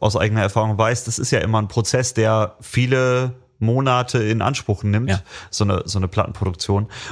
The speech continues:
Speaker 1: Und, äh, entsprechend haben wir uns damit ganz gut, äh, beschäftigt gehalten, weil das ist ja nicht nur, nicht so die reine Aufnahme der Platte, sondern die muss, die muss erstmal geschrieben werden, dann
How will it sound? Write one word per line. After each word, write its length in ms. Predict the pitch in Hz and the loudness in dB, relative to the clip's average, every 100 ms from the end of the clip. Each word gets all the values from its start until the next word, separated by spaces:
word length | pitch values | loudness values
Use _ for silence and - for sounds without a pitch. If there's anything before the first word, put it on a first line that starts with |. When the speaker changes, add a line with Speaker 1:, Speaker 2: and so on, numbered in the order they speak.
| - | -4
Speaker 1:
Und, 480 | 117 107 95 - - | 0 2 0 -4 -2
äh, 320 | 104 104 101 95 | 2 2 2 0
entsprechend 520 | 104 104 - 127 131 | 0 -2 0 -2 2
haben 220 | 120 113 | 0 2
wir 60 | 107 | -2
uns 140 | 104 | 0
damit 280 | - 113 135 | 2 0 0
ganz 240 | - 120 - | -2 -2 -2
gut, 300 | 135 - - _ _ _ - | -4 -4 -12 _ _ _ 0
äh, 360 | 110 107 101 - 101 | 2 2 0 -2 -2
beschäftigt 640 | 113 - 135 - 107 - | 0 2 0 0 -4 -2
gehalten, 580 | 98 90 92 87 87 82 | -2 0 0 0 -4 -2
weil 180 | 90 90 | 0 0
das 220 | 90 92 | 0 -2
ist 160 | 113 - | -2 0
ja 80 | 107 | 0
nicht 160 | 113 | 0
nur, 300 | 117 104 101 - - - | 0 2 0 -4 -16 -6
nicht 120 | 104 98 | -2 0
so 80 | |
die 120 | 101 101 | 2 2
reine 260 | 107 110 | 2 2
Aufnahme 400 | 98 120 120 104 | 0 0 0 2
der 120 | 101 | 0
Platte, 260 | 98 120 107 | 2 0 0
sondern 260 | 92 90 90 | -2 0 -2
die 80 | |
muss, 260 | 92 98 - - - - - | -2 -2 -4 -12 -20 -18 -6
die 60 | |
muss 320 | - 85 - - | -2 -2 -2 -6
erstmal 340 | - - 85 | -6 -2 -4
geschrieben 440 | 90 - 139 135 | -2 -2 0 0
werden, 220 | 120 120 117 | 2 2 0
dann 220 | 104 | -2